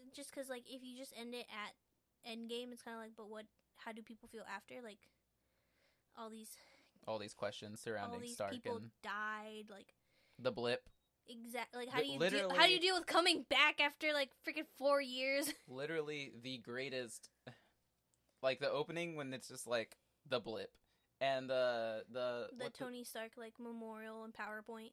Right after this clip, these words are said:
Speaker 2: Yeah, it was great.
Speaker 1: <laughs>
Speaker 2: I love that they open up with, uh, what's her name? Betty and, I don't know the other
Speaker 1: I don't
Speaker 2: guy's
Speaker 1: know
Speaker 2: name.
Speaker 1: the guy's name.
Speaker 2: But
Speaker 1: But Betty, yeah.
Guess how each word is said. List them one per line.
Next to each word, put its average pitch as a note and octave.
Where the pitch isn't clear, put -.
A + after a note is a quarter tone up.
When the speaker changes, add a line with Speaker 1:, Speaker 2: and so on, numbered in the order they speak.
Speaker 2:
Yeah, F#3+
it C3
was D#4+
great. D4
Speaker 1:
<laughs> -
Speaker 2:
I B2+
love C3+
that B2
they B2
open A#2+
up A#2
with, A#2
uh, F#2+
what's -
her F#2
name? G2
Betty B2+
and, A2
I B2
don't G#3
know D#3+
the A#2+
other B3
Speaker 1:
I -
don't B3
Speaker 2:
guy's F#2
Speaker 1:
know -
Speaker 2:
name. G#2+
Speaker 1:
the -
guy's -
name. -
Speaker 2:
But B2+
Speaker 1:
But -
Betty, A3
yeah. A#2